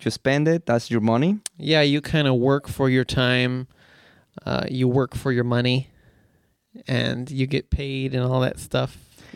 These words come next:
Speaker 2: with time.
Speaker 1: Right.
Speaker 2: You
Speaker 1: And,
Speaker 2: know?
Speaker 1: and, you know, the, and just, just from the beginning of the movie, 'cause
Speaker 2: Yeah.
Speaker 1: so we have this guy,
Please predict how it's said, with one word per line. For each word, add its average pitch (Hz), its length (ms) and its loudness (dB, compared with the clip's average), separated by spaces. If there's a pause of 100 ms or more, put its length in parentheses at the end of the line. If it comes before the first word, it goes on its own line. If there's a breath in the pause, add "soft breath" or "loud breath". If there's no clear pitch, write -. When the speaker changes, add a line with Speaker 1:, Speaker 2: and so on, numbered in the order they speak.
Speaker 2:
with 139 280 2
time. 143 460 0 (640 loud breath)
Speaker 1:
Right. 117 300 0
Speaker 2:
You 131 140 -4
Speaker 1:
And, 165 140 6
Speaker 2:
know? 131 200 -8
Speaker 1:
and, 170 200 4
you 196 80 6
know, 233 140 2
the, 175 180 0
and 165 260 2
just, 156 380 0
just 143 180 0
from 131 120 -2
the 127 60 2
beginning 123 220 4
of 117 60 2
the 120 60 0
movie, 120 280 4
'cause - 280 0
Speaker 2:
Yeah. - 80 -20 (260 soft breath)
Speaker 1:
so 143 120 0
we 147 100 4
have 151 180 2
this 143 220 2
guy, 107 240 4